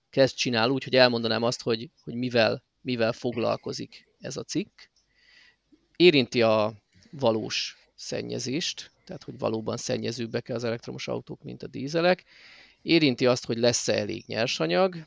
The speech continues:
érinti azt, hogy mi lesz az akukkal, hogyha tönkre mennek, illetve hogy tényleg, gyerekek, vére tapad-e a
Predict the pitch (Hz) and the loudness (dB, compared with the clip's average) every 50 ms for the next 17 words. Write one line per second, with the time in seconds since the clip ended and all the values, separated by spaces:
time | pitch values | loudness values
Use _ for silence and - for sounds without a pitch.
0 | _ _ - - - 147 147 143 131 120 - 123 117 123 - - 117 120 123 127 | _ _ -14 -6 -2 -2 0 0 0 0 0 0 0 0 -2 -4 -6 -4 -2 -2
1 | 123 117 113 - 117 110 110 110 120 - 127 123 - _ - 110 104 131 120 120 | 0 -2 -2 -4 -4 -4 -4 -4 -4 -6 -10 -16 -14 _ -4 -4 -4 -4 -6 -8
2 | - - - - - - - - _ _ _ - - 165 - 175 170 175 175 165 | -12 -12 -10 -10 -10 -10 -10 -14 _ _ _ -12 -12 -8 -4 -2 0 0 0 0
3 | 165 165 156 147 147 - - _ _ _ _ _ _ _ _ _ _ - - 120 | 0 2 0 0 0 -2 -8 _ _ _ _ _ _ _ _ _ _ -8 -4 0
4 | 120 117 113 - - 120 117 113 110 131 120 123 110 110 _ - 120 117 110 107 | 0 0 0 0 0 2 2 2 2 0 -4 -8 -10 -8 _ -4 -4 -2 -2 -2
5 | 107 107 104 110 107 110 - - 107 - - 113 110 107 107 110 - - 110 - | -4 -4 -4 -4 -4 -4 -4 -6 -10 -8 -6 -6 -4 -4 -4 -6 -6 -8 -8 -8
6 | - 120 117 - 123 117 - - 110 | -8 -8 -8 -6 -8 -8 -10 -12 -16